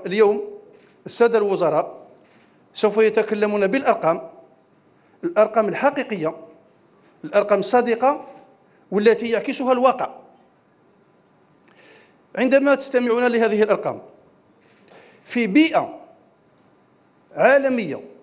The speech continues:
وإقليمية متوترة، خاصة بين ألفين وعشرين وألفين وثلاثة وعشرين، كورونا، الحرب في أوكرانيا، تأثر سوق الصرف وغيرها من الصدمات الاقتصادية.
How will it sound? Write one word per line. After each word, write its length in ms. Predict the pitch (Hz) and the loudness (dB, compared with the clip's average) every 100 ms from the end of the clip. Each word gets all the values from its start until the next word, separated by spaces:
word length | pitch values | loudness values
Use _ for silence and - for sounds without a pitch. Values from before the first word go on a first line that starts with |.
| - | -4
وإقليمية 680 | 175 226 233 240 247 262 | 0 0 -2 -4 -2 0
متوترة، 600 | 294 247 226 180 165 - - - - _ _ _ _ _ | 0 2 0 0 -6 -8 -12 -20 -20 _ _ _ _ _
خاصة 460 | - 240 240 233 226 | 0 0 2 -2 -2
بين 220 | 190 202 | -4 -4
ألفين 260 | 208 202 277 | -4 -2 -2
وعشرين 380 | 247 - 285 285 | -2 -2 0 0
وألفين 280 | 269 233 | -2 -4
وثلاثة 260 | 254 254 240 | -2 0 0
وعشرين، 380 | 214 196 151 117 - - _ _ _ _ _ _ _ | 0 0 -4 -6 -14 -20 _ _ _ _ _ _ _
كورونا، 560 | - 185 240 247 247 - - - _ _ _ _ _ - | 0 4 4 2 -2 -6 -20 -20 _ _ _ _ _ -12
الحرب 240 | - 190 | -2 0
في 100 | - | 0
أوكرانيا، 680 | 180 156 214 247 254 254 - - - - _ _ - | -4 2 0 2 0 -2 -8 -18 -20 -20 _ _ -2
تأثر 400 | 202 196 - 180 | 0 0 -2 -2
سوق 180 | - | -2
الصرف 540 | - - 269 262 - - - - _ _ - | -4 0 0 0 -8 -18 -20 -20 _ _ 0
وغيرها 380 | 220 285 269 240 | 2 2 0 -2
من 100 | 240 | -2
الصدمات 460 | 226 220 240 240 | -2 0 2 0
الاقتصادية. 600 | 233 226 196 196 156 110 | -4 -8 -2 -2 -2 -6